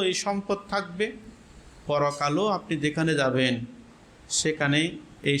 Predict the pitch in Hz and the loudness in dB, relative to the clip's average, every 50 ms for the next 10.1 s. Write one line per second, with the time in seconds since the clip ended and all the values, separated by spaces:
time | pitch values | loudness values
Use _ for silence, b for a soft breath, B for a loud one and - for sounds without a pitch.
0 | - - 156 143 147 143 - 143 135 127 - 143 147 147 180 214 208 - - - | 0 -2 -2 -2 -2 -2 -2 -4 -4 -2 -2 0 0 2 2 0 0 -2 -4 -4
1 | 151 - - 139 127 131 123 123 120 117 113 - 117 110 - 117 117 110 110 107 | -6 -4 -4 -4 -4 -4 -4 -4 -4 -6 -4 -2 -2 -2 0 -2 -2 0 0 -2
2 | 110 - - - - - - - - - - - - - - - 143 151 151 165 | -2 -4 -8 -16 -20 -20 -20 -20 -20 -20 -20 -20 -20 -20 -6 -2 -2 0 2 2
3 | 165 165 - 170 160 - - 151 143 131 131 - 135 127 - - - - - 117 | 0 2 0 0 0 0 0 0 0 0 0 -2 -4 -4 -4 -6 -6 -2 0 0
4 | 104 - - - - - - - - - - - - - - - - - - - | 0 -2 -4 -12 -18 -20 -20 -20 -20 -20 -20 -20 -20 -20 -20 -20 -20 -20 -20 -4
5 | - 123 139 151 143 143 160 160 156 156 156 156 147 139 139 143 143 139 139 139 | 0 2 2 2 2 2 4 4 4 4 2 0 0 2 2 4 2 2 2 2
6 | - 156 160 180 185 - - - - 139 139 127 123 120 139 143 143 143 175 214 | 0 0 0 0 -2 -4 -8 -4 -2 0 0 0 0 0 0 0 2 2 2 0
7 | 240 - - - - - - - - - - - - - - - - - - - | 0 -2 -6 -14 -18 -20 -20 -20 -20 -20 -20 -20 -20 -20 -20 -20 -20 -20 -20 -10
8 | - - 123 123 - - - 180 175 - - - 156 135 139 147 147 185 208 202 | -4 -2 -2 -2 -2 -2 -4 -4 -4 -6 -6 -2 0 0 2 0 0 0 -2 -2
9 | - - - - 208 202 170 147 147 147 143 143 147 151 156 147 135 135 139 139 | -4 -6 -4 0 0 2 2 4 4 4 4 2 2 0 0 0 0 2 2 2
10 | 147 | 2